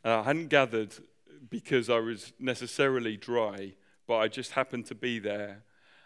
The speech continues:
And, um, this person began to teach about the Holy Spirit, but taught from Philippians chapter two.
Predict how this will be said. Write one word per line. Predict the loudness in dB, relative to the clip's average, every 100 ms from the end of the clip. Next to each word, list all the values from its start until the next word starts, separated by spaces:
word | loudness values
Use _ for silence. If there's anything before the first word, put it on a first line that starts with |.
| _ -4
And, | -2 -2 -4 -8 -12 -18 _
um, | 4 4 4 -2 -10 _ _ _ -20 _ _ _ _ _ _ _ _ _
this | -12
person | -2 4 4 4 -4
began | -2 0 0
to | -2
teach | -10 0 0 0 -8
about | -6 -6
the | -6
Holy | -4 -4 -6
Spirit, | -10 -8 -2 -2 -2 -8 _ _
but | -6 -6
taught | -6 -4 -4 -6
from | -8 -8
Philippians | -6 -6 -2 -4 -4 -4 -6 -10
chapter | -10 -8 -8 -12
two. | -16 -4 -2 -2